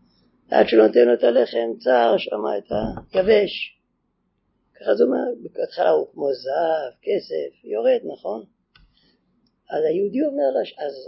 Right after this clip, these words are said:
אז היהודי אומר להשם, אם אני אבוא אליך כל יום, זה רק יוריד הערך, לא מתאים. אם אני אבוא באיזה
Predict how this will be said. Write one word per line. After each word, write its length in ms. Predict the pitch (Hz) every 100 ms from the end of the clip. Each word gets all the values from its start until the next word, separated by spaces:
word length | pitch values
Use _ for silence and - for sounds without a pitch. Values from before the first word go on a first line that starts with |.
| - 131
אז 160 | 131 -
היהודי 380 | 127 123 - 117
אומר 260 | 120 123 123
להשם, 520 | 117 - 139 127 131 127 _ _ _ _ _ _ _ _ _
אם 240 | - - 196
אני 140 | 214
אבוא 200 | 151 214
אליך 180 | 240 - - _
כל 200 | 175 175 165
יום, 200 | 175 151 _ _ _ _ _ -
זה 140 | 139 139
רק 100 | 147 156
יוריד 220 | 151 147
הערך, 380 | 139 165 151 - - _ _ _ _ _
לא 80 | 147
מתאים. 300 | - - - _ _ _ _ _ _ _ _ _ _ _ _ _ _ _ _ _ _ -
אם 240 | 262 320
אני 180 | 262 185
אבוא 300 | 147 202 165
באיזה 420 | 151 131 147